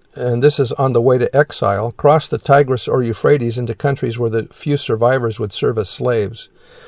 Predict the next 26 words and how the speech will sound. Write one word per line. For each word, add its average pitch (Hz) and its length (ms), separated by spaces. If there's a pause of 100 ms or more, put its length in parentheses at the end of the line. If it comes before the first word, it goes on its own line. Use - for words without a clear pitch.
(160)
Verse 139 200
three, 156 240
"Thy 117 180
nakedness 120 540
shall 131 240
be 123 140
uncovered, 113 540
yea, 131 240
thy 123 200
shame 147 400
shall 123 180
be 117 140
seen. 135 420
I 127 140
will 120 140
take 131 260
vengeance, 123 520
and 120 80
I 123 120
will 117 100
not 127 300
meet 123 260
thee 127 240
as 123 160
a 120 60
man." 120 460